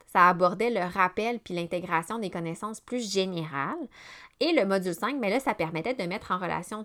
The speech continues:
tous les types d'inférences qui avaient été appris là, dans les modules précédents. Et ce, ce programme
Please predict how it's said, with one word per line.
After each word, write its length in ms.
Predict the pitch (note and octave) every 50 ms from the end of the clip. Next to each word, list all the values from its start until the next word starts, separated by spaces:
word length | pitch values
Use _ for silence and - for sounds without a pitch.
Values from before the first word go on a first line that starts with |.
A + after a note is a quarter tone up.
| - _
tous 380 | - E4+ F4+ F#4 F#4 F#4 F#4 F4
les 140 | C#4+ A#3
types 180 | A3+ - B3 A3
d'inférences 480 | G3+ F#3+ F#3+ - F3+ F3+ G#3 A#3+ B3 -
qui 80 | G3+
avaient 160 | F3 E3+ E3+
été 160 | E3 D#3+ - A3+
appris 420 | F#3+ F3+ - - - A#3+ A#3 A#3+ A3
là, 320 | G#3+ G#3+ G#3+ G#3+ - - - _ -
dans 200 | F#3 F3 G#3 G#3+
les 120 | A3+ G#3+
modules 280 | F#3 F3 F3+ F3 G#3+ G#3+
précédents. 380 | - - E3+ E3 - D3+ D3+ - - - - - - _ - _ _ _ - - - - - - - - - - - - - - - - - - - - - - - - - - - - - - _ _ -
Et 320 | C4+ D#4 F4 F#4 F#4+ - - - _ _ _
ce, 160 | - - B3+ - - A3 - -
ce 200 | - - - A3
programme 340 | G#3 - - C4 B3 B3+ D4